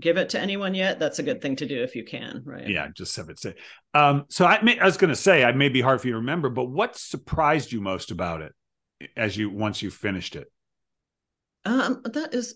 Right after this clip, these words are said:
Speaker 1: well, <laughs> I guess, um, I guess what surprised me was that it had ended up being this sort of, like, gentle tale in a way.
Speaker 2: Right,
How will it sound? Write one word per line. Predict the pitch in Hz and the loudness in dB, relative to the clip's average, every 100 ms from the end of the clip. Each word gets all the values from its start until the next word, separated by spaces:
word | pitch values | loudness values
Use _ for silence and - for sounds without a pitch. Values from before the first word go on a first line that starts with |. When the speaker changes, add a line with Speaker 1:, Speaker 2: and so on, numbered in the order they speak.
| - | 2
Speaker 1:
well, | 294 302 - - - - - | 4 4 -4 -10 -2 -2 -2
<laughs> | - - - - - | -18 -16 -14 -16 -2
I | 262 | 2
guess, | 277 359 - - - | 4 2 2 -2 0
um, | 220 214 202 175 120 - _ _ _ _ _ _ _ _ _ | 0 0 0 -4 -6 -14 _ _ _ _ _ _ _ _ _
I | - | -4
guess | 226 349 - | -2 -2 -4
what | 392 - | -6 -2
surprised | 277 202 185 185 | 0 4 4 4
me | 175 | 0
was | 156 160 156 156 156 - | 2 4 4 4 2 0
that | 156 143 | -2 0
it | 160 - 160 | -2 -4 -4
had | 160 | 0
ended | 151 156 135 | 0 -2 0
up | 143 - | -2 -2
being | 151 135 143 147 | -4 -4 -4 -2
this | 131 127 | -2 -4
sort | - 139 | -4 -2
of, | 135 131 135 | 0 -2 -6
like, | - 127 - - - _ 120 | -6 -6 -6 -10 -20 _ -8
gentle | 131 - 262 113 | -2 -2 -2 -6
tale | - 131 87 - - _ | -6 -6 -6 -8 -12 _
in | - - | -10 -10
a | |
way. | - - - | -8 -10 -6
Speaker 2:
Right, | 110 104 98 95 | -2 0 0 -4